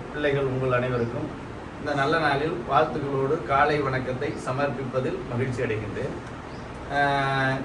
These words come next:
எங்களுடைய தூய்மை விடிகள் அறக்கட்டளையானது கடந்த பதிமூன்று ஆண்டுகளாக, அஹ், தமிழகத்தில் இருக்கக்கூடிய பல்வேறு பகுதிகளில் படிப்பதற்கு சிரமப்படக்கூடிய பார்வை மாற்றுத்திறனுடைய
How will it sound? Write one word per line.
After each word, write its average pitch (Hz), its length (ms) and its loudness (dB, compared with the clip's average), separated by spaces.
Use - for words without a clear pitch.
எங்களுடைய 156 420 4
தூய்மை 202 340 0
விடிகள் 151 420 2
அறக்கட்டளையானது 127 880 0
கடந்த 131 280 0
பதிமூன்று 147 560 2
ஆண்டுகளாக, 113 560 2
அஹ், 127 220 2
தமிழகத்தில் 165 560 4
இருக்கக்கூடிய 135 640 0
பல்வேறு 151 400 4
பகுதிகளில் 139 680 0
படிப்பதற்கு 180 880 4
சிரமப்படக்கூடிய 165 960 2
பார்வை 180 400 6
மாற்றுத்திறனுடைய 143 960 2